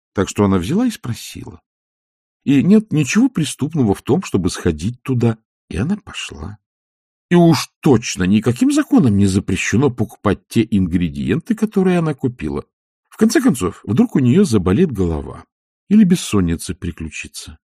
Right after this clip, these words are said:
И ничего такого нет в том, чтобы принести все это к себе в комнату и спрятать под матрас. — Вот именно, — поддакнула Пердита. На самом деле, если вычислить среднее арифметическое моральных терзаний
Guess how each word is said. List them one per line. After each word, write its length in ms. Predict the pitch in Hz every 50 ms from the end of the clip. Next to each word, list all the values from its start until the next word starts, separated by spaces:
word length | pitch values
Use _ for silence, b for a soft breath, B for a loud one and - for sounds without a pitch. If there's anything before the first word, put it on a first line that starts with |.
| _ _ _ _ _ _ _ _ _ _ -
И 140 | 160 165 165
ничего 320 | 170 160 - 233 254 302
такого 400 | 220 - 190 - - 131 117 110
нет 240 | 107 113 156 196 -
в 80 | - -
том, 240 | - - 170 220 208
чтобы 320 | - - - 127 123 113
принести 560 | - - 113 117 120 127 123 127 - - 240
все 260 | 220 - - - 123 156
это 220 | 185 190 - 139
к 60 | 120
себе 240 | - - 101 131 196
в 80 | 190 -
комнату 580 | - 113 123 135 147 143 131 127 - 127 127 _ _ _ _
и 80 | - 113
спрятать 560 | 113 - - - 131 202 220 226 185 - _
под 140 | - 78 69
матрас. — 540 | 85 82 78 - - 104 131 127 - - - _ _ _ _ _ _ _ _ _ _ _ _ _ _ _ _ -
Вот 240 | - 110 131 214 -
именно, — 400 | 190 175 175 175 185 185 196 175 _ _ _ _ _
поддакнула 640 | - 95 69 67 76 78 85 - - 107 120 131 131
Пердита. 640 | 123 - 101 95 76 69 65 62 - - - 50 - _ _ _ _ _ _ _ _ _ _ _ _ _ -
На 80 | 117
самом 360 | 113 - 165 151 156 147 151 147
деле, 240 | 156 185 175 117
если 340 | 87 82 85 82 - 87 90
вычислить 600 | 90 95 98 90 - - - - - 87 85 -
среднее 560 | - - - 147 147 139 127 127 131 131 131
арифметическое 1000 | - - 131 139 135 127 - 165 151 - - - - - - - - - 87 82
моральных 460 | 82 92 92 90 87 82 80 82 -
терзаний 640 | - - 92 82 80 82 90 85 82 85 85 80 _